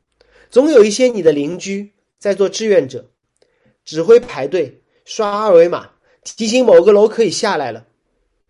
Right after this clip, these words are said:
给你一个小瓶子说你是这组的第一个，然后会有一个医务人员捅你的喉咙，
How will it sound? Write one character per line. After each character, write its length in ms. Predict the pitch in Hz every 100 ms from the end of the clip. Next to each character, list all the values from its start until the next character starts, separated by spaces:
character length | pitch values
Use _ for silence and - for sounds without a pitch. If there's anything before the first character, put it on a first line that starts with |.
| _ _
给 140 | 208
你 120 | 214
一 60 | 208
个 60 |
小 180 | 208 175
瓶 220 | 151 180
子 140 | 196 190
说 340 | - 196 190 _ -
你 120 | 147
是 140 | 180
这 120 | 185
组 200 | 185 156
的 100 | 139
第 180 | 139 170
一 60 | 180
个， 320 | 170 - _ _ _ _ _ _ _
然 220 | 185 254
后 160 | 294 269
会 120 | 294
有 120 | 196
一 60 | 180
个 100 | 208
医 220 | 214 247
务 140 | 233
人 120 | 185
员 160 | 185 196
捅 220 | 196 170
你 80 | 180
的 100 | 147
喉 220 | - 131
咙， 260 | 156 147